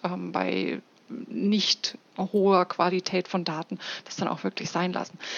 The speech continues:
Wenn's aber, äh, eher banale Dinge sind, die ich hier entscheide, also, ähm, wenn das Resultat meiner Entscheidung jetzt, ähm, kein, keine, äh,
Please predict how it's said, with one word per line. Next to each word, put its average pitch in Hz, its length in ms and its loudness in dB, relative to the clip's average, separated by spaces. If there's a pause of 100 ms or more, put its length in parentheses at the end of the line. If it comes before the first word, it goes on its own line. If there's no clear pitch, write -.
(140)
Wenn's 185 240 -2
aber, - 480 4
äh, 196 320 4
eher 196 160 4
banale 190 520 4
Dinge 185 540 0
sind, 185 320 -4
die 185 80 -4
ich 190 120 -4
hier - 180 0
entscheide, 180 640 2
also, 196 420 -2
ähm, 185 360 0
wenn 190 180 2
das 185 180 0
Resultat 196 540 0
meiner 180 260 -2
Entscheidung 180 500 -2 (460)
jetzt, - 380 -2
ähm, 185 380 2 (140)
kein, 196 580 2
keine, 190 720 0
äh, 185 440 2